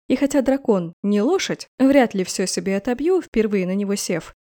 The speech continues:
вероятность того, что моё тело будет болеть с непривычки, всё равно присутствовала. По размеру, кстати, чешуйчатые двуликие в зверином облике именно лошадей и напоминали,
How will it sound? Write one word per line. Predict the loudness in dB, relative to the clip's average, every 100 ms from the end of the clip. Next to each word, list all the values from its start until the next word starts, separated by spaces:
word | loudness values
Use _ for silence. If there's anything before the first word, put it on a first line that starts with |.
| -2
вероятность | 0 2 2 2 0
того, | -2 2 0
что | 0 -2
моё | -2
тело | -2 -2 -2 -2
будет | -2 -2
болеть | -2 0 -2
с | -4
непривычки, | -4 -2 0 0 -2 -6
всё | -2 -2
равно | -2 -2 -4
присутствовала. | -2 -4 -6 -10 -6 -4 -4 -6 -8 _ -4
По | 0
размеру, | 0 0 -2 -2
кстати, | -2 -4 -2 -2
чешуйчатые | -2 -2 0 0 0 -2 0
двуликие | 0 0 0 -2 -2
в | 0
зверином | 0 2 2 0 -2
облике | 0 2 2 2 0
именно | 2 4 4 2
лошадей | 2 0 -2 -2 -2 2
и | 2
напоминали, | 2 4 4 2 0 -2